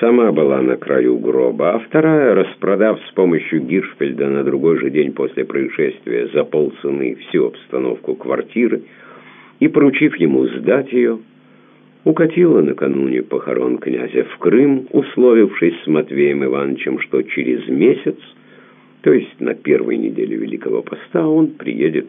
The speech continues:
туда же. Княгиня Зоя Александровна пережила своего сына только на три недели.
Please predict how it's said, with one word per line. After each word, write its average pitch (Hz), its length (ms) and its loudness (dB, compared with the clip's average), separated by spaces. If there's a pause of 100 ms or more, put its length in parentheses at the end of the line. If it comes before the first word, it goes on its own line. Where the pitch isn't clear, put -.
(140)
туда 50 340 -8
же. - 160 -8 (1300)
Княгиня 104 800 6 (100)
Зоя 90 200 6
Александровна 80 680 0
пережила 67 680 -2
своего 62 320 0 (100)
сына 82 260 0
только - 380 0
на 60 160 -2
три 64 300 -6
недели. 52 640 -6